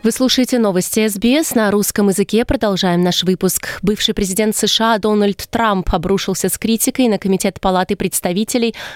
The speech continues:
расследующий восстание шестого января две тысячи двадцать первого года. В своём первом публичном выступлении с тех пор, как начались слушания по телевидению в прам-, в прайм-тайм по поводу беспорядков в Капитолии С Ш А,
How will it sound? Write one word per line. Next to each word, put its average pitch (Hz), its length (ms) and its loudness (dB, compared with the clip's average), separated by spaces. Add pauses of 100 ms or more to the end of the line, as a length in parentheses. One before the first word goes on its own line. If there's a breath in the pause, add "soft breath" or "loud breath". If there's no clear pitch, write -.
(100)
расследующий 254 600 0
восстание 202 580 0
шестого 190 500 0
января 202 520 0
две 170 160 -4
тысячи - 280 -4
двадцать 180 320 -4
первого 185 320 0
года. 165 460 0 (420 loud breath)
В - 60 -6
своём 254 340 2
первом 240 340 0
публичном 196 460 0
выступлении 226 640 0
с 220 80 -2
тех 202 180 -4
пор, 202 160 0
как 196 200 -2
начались 190 360 0
слушания 196 560 2
по 190 140 -2
телевидению 190 640 2
в - 80 -18
прам-, 170 340 0
в - 160 -14
прайм-тайм 190 760 0
по 185 100 0
поводу 175 320 0
беспорядков 180 640 -2
в - 80 -16
Капитолии 180 480 0
С 180 160 -2
Ш - 180 0
А, 208 180 2